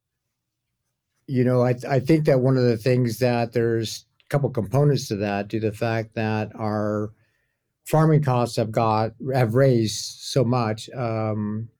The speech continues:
over the last basically ten years, um, that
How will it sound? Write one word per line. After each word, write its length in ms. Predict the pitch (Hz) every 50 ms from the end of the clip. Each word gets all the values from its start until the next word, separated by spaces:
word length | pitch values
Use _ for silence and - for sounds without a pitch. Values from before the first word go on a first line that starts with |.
| _ -
over 280 | 170 135 123 113 113
the 120 | 110 113 110
last 420 | 107 110 110 107 110 107 - -
basically 460 | 113 110 104 - 113 104 - 104 104
ten 320 | 101 - - 117 110 104 104
years, 680 | 110 117 117 113 110 104 104 104 101 - - - - _ _ 120
um, 580 | 110 104 101 98 98 98 98 101 101 101 101 101
that 340 | 107 113 110 104 104 107 104